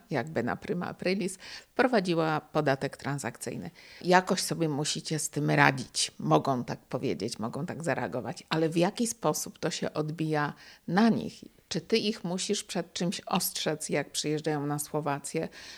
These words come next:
Bo ja już widziałam, zresztą krążą w sieci różne takie zdjęcia, że lokale czy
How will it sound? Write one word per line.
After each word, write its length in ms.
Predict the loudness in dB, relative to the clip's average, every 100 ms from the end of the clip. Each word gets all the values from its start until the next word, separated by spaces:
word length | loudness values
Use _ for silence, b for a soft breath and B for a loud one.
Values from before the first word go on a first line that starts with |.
| B
Bo 80 | 6
ja 160 | 8 8
już 180 | 4 2
widziałam, 640 | 0 2 2 2 2 -2 -6
zresztą 500 | -8 -6 -6 -8 -8 -10 -8
krążą 460 | -4 -2 -2 -2
w 100 | -2
sieci 600 | 0 0 0 -2 0 2
różne 380 | 0 0 0 -2
takie 280 | -4 -6 -6
zdjęcia, 480 | -4 -4 -4 -4 -4
że 320 | -2 0 2
lokale 600 | 2 2 2 0 2 -2
czy 480 | -4 -4 0 -2